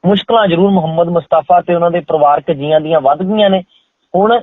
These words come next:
ਜੇਕਰ ਉਹ ਆਪਣੀ ਠੋਸ ਦਲੀਲ ਰੱਖ ਪਾਉਂਦੇ ਨੇ ਉਸ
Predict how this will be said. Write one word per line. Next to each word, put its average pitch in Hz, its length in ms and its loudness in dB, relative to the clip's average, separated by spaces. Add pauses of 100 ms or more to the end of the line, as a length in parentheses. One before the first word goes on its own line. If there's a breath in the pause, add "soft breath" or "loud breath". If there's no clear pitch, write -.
(340)
ਜੇਕਰ 185 540 2
ਉਹ 202 120 2
ਆਪਣੀ 202 340 2
ਠੋਸ 190 380 0
ਦਲੀਲ 190 280 2
ਰੱਖ 165 260 -2
ਪਾਉਂਦੇ 185 320 0
ਨੇ 117 140 -6 (460)
ਉਸ 185 320 -2